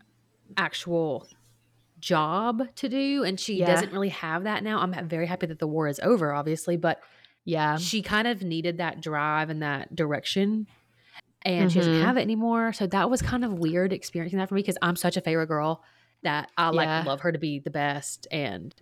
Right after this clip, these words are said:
Speaker 1: it was
Speaker 2: Yeah.
Speaker 1: kind of weird for her to not be, but I still obviously liked her.
Speaker 2: Yeah, I agree. Um, and the first time I read this,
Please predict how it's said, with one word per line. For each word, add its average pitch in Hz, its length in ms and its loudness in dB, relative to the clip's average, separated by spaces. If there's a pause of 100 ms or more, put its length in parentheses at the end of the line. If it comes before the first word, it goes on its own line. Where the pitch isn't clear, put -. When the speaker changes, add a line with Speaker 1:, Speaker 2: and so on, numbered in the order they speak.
(600)
Speaker 1:
it 175 80 4
was 160 160 2
Speaker 2:
Yeah. - 380 0
Speaker 1:
kind 233 60 2
of 262 140 2
weird 233 480 4
for 226 120 -4
her 220 120 0
to 208 120 -2
not 175 360 -2
be, 233 280 2
but 196 640 2 (760)
I 202 60 -2
still 196 260 0
obviously 165 440 -2
liked - 340 -10
her. - 300 -6 (1080)
Speaker 2:
Yeah, 175 360 0 (320)
I 208 200 0
agree. 185 640 -6
Um, 208 560 -4 (300)
and 226 360 0 (140)
the 214 80 -6
first 254 300 -4
time 403 200 -6
I 359 80 2
read 180 360 0
this, 247 640 -2